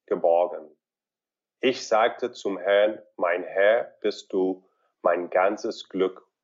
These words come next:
bist du allein.“ Ja, Gott ist mein Glück, mein ganzes Glück. Und er behütet mich. Und wir lesen weiter, „Der Herr ist mein Erbteil.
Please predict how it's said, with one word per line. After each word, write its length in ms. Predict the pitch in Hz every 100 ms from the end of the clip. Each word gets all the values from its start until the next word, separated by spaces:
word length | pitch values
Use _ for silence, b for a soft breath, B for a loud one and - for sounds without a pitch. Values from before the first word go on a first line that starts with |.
| _ -
bist 280 | 90 - 92
du 160 | 90
allein.“ 420 | 82 82 78 76 - _ _ _ _ _
Ja, 100 | - - _
Gott 380 | - 117 135 -
ist 260 | 101 - -
mein 240 | 87 82
Glück, 400 | - 90 82 - _
mein 260 | 92 90 90
ganzes 520 | 95 101 - 90 -
Glück. 400 | - - - - _ _ B B B B
Und 320 | 101 95 -
er 400 | 104 110 151 - _ -
behütet 480 | - - 135 - -
mich. 340 | - - _ _ _ _ _ _ _ _ b b b
Und 180 | 113 107
wir 100 | 104
lesen 400 | 110 117 117 95
weiter, 600 | 92 117 139 156 156 _ _ _ _
„Der 120 | 107 92
Herr 320 | 101 117 143
ist 160 | 135
mein 320 | 120 113 127 -
Erbteil. 720 | 104 113 - 82 82 80